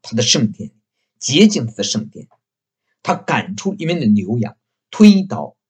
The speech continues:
兑换银钱之人的桌子，啊，他洁净他的百姓。在，啊，在洁净的圣殿的时候，神斥责那些法利赛人，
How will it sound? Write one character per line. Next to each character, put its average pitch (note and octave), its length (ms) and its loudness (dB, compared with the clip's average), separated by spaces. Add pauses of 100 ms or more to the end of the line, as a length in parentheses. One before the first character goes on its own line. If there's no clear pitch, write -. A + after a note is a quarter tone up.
(380)
兑 D#3+ 220 4
换 G#2+ 320 -4
银 C3+ 160 -6
钱 G2+ 240 -10
之 G2 140 -12
人 E2+ 80 -14
的 D#2+ 60 -16
桌 - 200 -18
子， - 180 -20 (840)
啊， - 260 -20 (240)
他 - 160 0
洁 G#3+ 400 -2
净 A3 180 -8
他 - 120 -18
的 G#2 100 -10
百 - 200 -16
姓。 - 240 -18 (760)
在， C3+ 380 -6 (260)
啊， - 240 -10 (200)
在 F#3 140 4
洁 D#3 220 2
净 G#3 160 4
的 C3 80 -2
圣 A#2+ 280 -2
殿 B2 140 -2
的 - 60 -6
时 - 140 -10
候， - 180 -16 (220)
神 A2+ 480 -6 (220)
斥 - 280 0
责 - 220 -12
那 A2+ 60 -6
些 A2 120 -8
法 - 220 -14
利 - 80 -20
赛 - 160 -16
人， - 140 -20